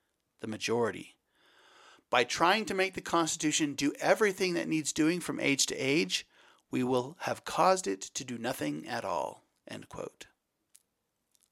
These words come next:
What changed? In nineteen eighty-seven, opponents to the president's nomination to the High Court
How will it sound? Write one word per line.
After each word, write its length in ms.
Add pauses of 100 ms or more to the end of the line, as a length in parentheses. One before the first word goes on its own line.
(120)
What 160
changed? 520 (1500)
In 140
nineteen 380
eighty-seven, 720 (240)
opponents 540
to 100
the 80
president's 640 (160)
nomination 580
to 60
the 100
High 200
Court 460